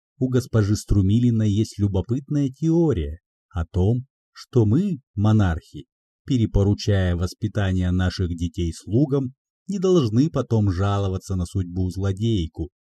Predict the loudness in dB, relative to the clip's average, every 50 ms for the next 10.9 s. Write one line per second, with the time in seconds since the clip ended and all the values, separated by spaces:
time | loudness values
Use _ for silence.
0 | _ _ _ 2 2 2 2 2 0 -2 0 2 0 2 4 6 8 8 8 8
1 | 6 4 4 6 8 8 8 8 8 6 6 6 6 6 4 4 8 10 10 10
2 | 10 6 4 2 2 2 2 2 4 4 4 4 2 -4 -4 0 2 4 4 4
3 | 4 4 2 2 4 4 4 6 6 6 6 4 2 2 0 -4 _ _ _ _
4 | 4 6 8 8 8 6 6 6 6 6 4 2 2 4 4 4 4 4 2 0
5 | -2 0 4 6 6 6 6 6 6 6 8 8 6 8 6 6 6 4 4 4
6 | 4 4 2 2 2 0 0 0 0 2 4 6 6 4 4 6 6 6 6 4
7 | 4 4 4 2 2 2 0 -2 -2 -2 -2 -2 -2 -2 -4 -6 -8 _ _ _
8 | _ _ _ _ 0 2 2 2 0 0 0 0 2 2 2 2 2 2 0 -2
9 | -4 -6 -8 -8 -10 _ _ _ _ -8 -4 -2 0 2 4 4 4 4 4 4
10 | 4 4 4 4 0 -2 -2 0 2 2 4 2 2 2 0 -2 -4 -6